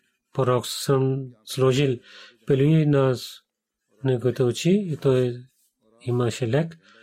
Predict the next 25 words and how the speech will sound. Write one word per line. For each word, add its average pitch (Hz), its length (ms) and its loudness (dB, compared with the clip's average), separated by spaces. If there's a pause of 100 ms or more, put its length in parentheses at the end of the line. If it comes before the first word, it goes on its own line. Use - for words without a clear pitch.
(340)
и 143 80 -2
давайки 131 1040 0
знаме 131 340 2
на 127 120 0
него, 147 500 0 (220)
дал 127 340 -2
работа 127 720 0
победата 117 640 -4
на 113 220 -4
Хайбър 117 420 -6 (560)
на 117 80 -4
него. 113 400 -4 (680)
А 131 100 -2
Муслим 127 300 -2
Мауд 131 200 0
каза, 143 360 -2 (880)
че 131 260 -4
примерно 131 580 0
Али 131 600 -2 (460)
увеличава 127 540 0
вярата 120 520 0 (680)
в 120 180 -2
битката 127 400 -2
Хайбър. 139 440 0 (920)
Един 127 500 0